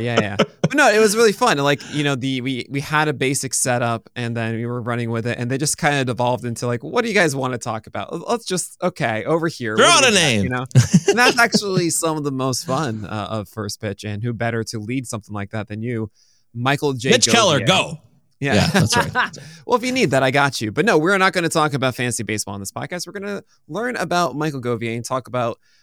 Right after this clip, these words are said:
Speaker 1: wisdom in life and everything that he is going through himself. Uh, first and foremost, what are you going through right now? What, where can people find what you do and where you're located on social media?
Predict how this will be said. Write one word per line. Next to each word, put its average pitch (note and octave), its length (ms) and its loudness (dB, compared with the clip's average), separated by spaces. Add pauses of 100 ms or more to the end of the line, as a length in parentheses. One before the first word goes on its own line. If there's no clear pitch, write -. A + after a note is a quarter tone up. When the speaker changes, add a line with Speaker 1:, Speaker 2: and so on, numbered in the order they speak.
(140)
Speaker 1:
wisdom E3+ 440 2
in D#3 120 0
life D#3 520 2
and B2 400 -2
everything C3 440 -4
that A#2+ 80 -4
he C3 260 -4
is A#2 160 -2
going A2+ 320 -6
through A2 240 -8
himself. C3+ 540 -4 (480)
Uh, A2+ 420 0 (260)
first C4+ 240 0
and A#3 80 -2
foremost, G#3+ 640 -2 (220)
what A3+ 220 -4
are D4+ 160 0
you C#4+ 100 0
going A2+ 260 -2
through A2+ 120 -12
right G#2+ 180 -6
now? G#2+ 120 -4
What, F#3 360 -2
where G#3+ 300 0
can A#3 160 -4
people G#3+ 220 -2
find F3+ 600 0
what D#3 220 -4
you D#3+ 180 -4
do C3 520 -2 (480)
and C3+ 460 -2
where C#3+ 220 2
you're D3 240 -2
located D3 300 -4
on D#3 80 -4
social F3 260 -6
media? B2+ 380 -8